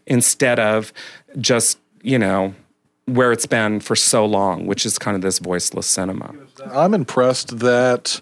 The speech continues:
Speaker 2: your education in this has brought you to get into all the different facades. I've been over here trying to figure out how to craft this question. Let's say there's ten steps, argumentatively, to make a movie.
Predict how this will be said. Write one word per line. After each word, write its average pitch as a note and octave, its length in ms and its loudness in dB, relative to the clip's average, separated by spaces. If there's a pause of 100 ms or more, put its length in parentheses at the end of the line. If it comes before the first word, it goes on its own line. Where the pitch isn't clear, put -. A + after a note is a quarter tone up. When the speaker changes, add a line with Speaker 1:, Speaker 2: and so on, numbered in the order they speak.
Speaker 2:
your A#2+ 300 4
education B2+ 760 0
in G#2 160 -4
this A2 300 0
has A2+ 200 0
brought C#3 320 2
you B2 280 2
to - 180 -4
get B2+ 260 2
into B2 180 -2
all C3+ 400 4
the C3+ 120 0
different B2+ 560 -2
facades. A#2+ 480 2
I've G#2 60 0
been A#2+ 100 2
over C3 80 2
here C3 100 2
trying B2 180 0
to A2+ 40 0
figure B2+ 180 0
out A2+ 80 2
how A2+ 60 -2
to G#2+ 80 0
craft B2 340 0
this A2 140 -2
question. C3 500 -2 (160)
Let's F3+ 160 2
say G3+ 100 6
there's E3+ 200 2
ten D3+ 320 -2
steps, A2+ 400 0
argumentatively, G#2+ 600 2
to A#2 160 -2
make A2 260 0
a - 20 -2
movie. G#2 420 0